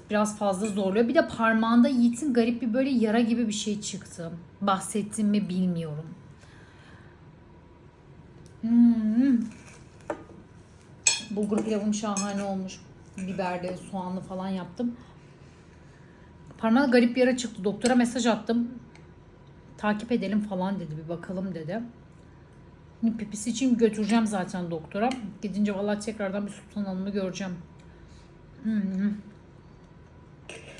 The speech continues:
Tavuk da çok güzel vallahi. Ya bugün güzel yemek yapmışım ya. Her ne kadar böyle Yiğit beni sabote etmeye çalışsa da yemeklerim çok güzel olmuş. Hmm. Çorbam da çok güzel.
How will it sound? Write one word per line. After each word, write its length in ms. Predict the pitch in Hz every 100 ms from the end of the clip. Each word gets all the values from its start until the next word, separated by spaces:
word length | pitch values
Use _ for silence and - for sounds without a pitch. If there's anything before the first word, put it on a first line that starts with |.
| -
Tavuk 240 | - 190 -
da 120 | 185
çok 120 | -
güzel 300 | - - 185
vallahi. 300 | 180 175 180 180 - -
Ya 140 | 196 185
bugün 200 | 190 196
güzel 260 | 175 196 196
yemek 240 | 180 170
yapmışım 440 | 180 185 175 180
ya. 180 | 180 180
Her 220 | 151 208
ne 100 | 208
kadar 300 | 214 214 202
böyle 120 | 196 196
Yiğit 320 | 180 202 -
beni 120 | 208
sabote 400 | - 190 196 220
etmeye 260 | 208 208 202
çalışsa 500 | 208 190 - 214 208
da 220 | 240 240 - - - - - - - - -
yemeklerim 440 | 190 185 196 190
çok 180 | 196 -
güzel 180 | - 185
olmuş. 220 | 170 - - - - - - - - - - - - - - - - - - - - - - -
Hmm. 140 | 208 202 185 170 156 147 - - - - - -
Çorbam 360 | 220 196 190
da 60 | 185
çok 220 | - -
güzel. 180 | -